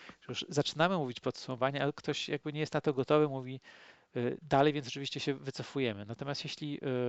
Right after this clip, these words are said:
mm, więc tu, tu czasami jest tak, że trzeba się sobie przerwać, d-, dać sobie przerwać na jakimś momencie, bo ważniejsze jest to, co, y, m, uczestnicy, i to nic nie daje, że będziemy tu się szarpać o, o czas, y,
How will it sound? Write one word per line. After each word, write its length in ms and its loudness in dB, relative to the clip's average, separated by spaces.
mm, 640 -12
więc 180 -6
tu, 120 -10
tu 120 -2
czasami 340 2
jest 120 -6
tak, 200 2
że 100 -2
trzeba 260 4
się 120 -6
sobie 180 0
przerwać, 380 4
d-, 80 -4
dać 140 6
sobie 200 0
przerwać 400 0
na 80 -2
jakimś 220 -6
momencie, 360 -4
bo 140 4
ważniejsze 440 2
jest 120 -6
to, 100 -4
co, 160 -6
y, 40 -4
m, 200 -12
uczestnicy, 580 -2
i 40 -2
to 120 2
nic 200 -10
nie 60 0
daje, 200 8
że 80 -2
będziemy 280 -4
tu 120 -8
się 120 -6
szarpać 460 2
o, 140 2
o 80 -2
czas, 500 0
y, 40 -10